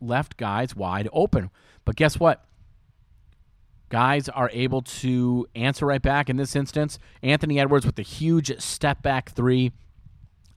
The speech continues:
You just can't say enough about Anthony Edwards. And when you watch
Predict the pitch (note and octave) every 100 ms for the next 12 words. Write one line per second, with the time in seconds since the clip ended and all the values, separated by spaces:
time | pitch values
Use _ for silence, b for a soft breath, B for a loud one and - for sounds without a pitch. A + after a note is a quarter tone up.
0 | b b - B2+ C3+ D3+ C#3 - C3 B2
1 | A#2 - A#2 - A#2+ A2 A2+ A#2 G#2+ G2
2 | - A2+ A2+ A2 G#2+ A#2+ D3+ - -